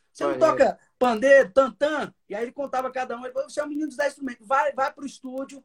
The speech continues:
Speaker 1: grava." E foi assim, cara. Eu fui desafiado, peguei o desafio e concluí, cara, o meu primeiro C D. Com quinze anos de idade, eu gravei um C D chamado Dede Júnior na dança do ziriguidum, entendeu?
Speaker 2: <laughs>
Speaker 1: Porque, meu,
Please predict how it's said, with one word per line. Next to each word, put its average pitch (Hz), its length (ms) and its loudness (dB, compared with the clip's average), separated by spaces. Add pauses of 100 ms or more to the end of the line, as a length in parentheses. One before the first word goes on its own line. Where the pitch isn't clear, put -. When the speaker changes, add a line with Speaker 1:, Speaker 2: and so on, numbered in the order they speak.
(220)
Speaker 1:
grava." 233 500 2
E 262 120 -14
foi 294 200 -2
assim, 285 380 -6
cara. 151 300 -4
Eu 151 100 -14
fui 240 160 -8
desafiado, 240 840 2 (280)
peguei 262 260 4
o 285 60 0
desafio 262 720 0 (180)
e 254 80 -6
concluí, 320 540 0
cara, 196 220 2
o - 20 -2
meu 202 100 4
primeiro 226 300 -2
C - 180 -2
D. 190 320 0 (280)
Com 185 160 -2
quinze 262 300 4
anos 262 160 2
de 254 60 0
idade, 214 520 6 (200)
eu 156 80 -4
gravei 190 300 2
um 208 60 -6
C 208 160 -4
D 180 140 -2
chamado 190 420 -2
Dede 190 440 2
Júnior 226 360 -6 (280)
na 196 200 0
dança 254 400 0
do 247 140 -4
ziriguidum, 196 720 0 (480)
entendeu? 247 460 6 (160)
Speaker 2:
<laughs> - 180 4
Speaker 1:
Porque, 202 300 4
meu, 247 180 8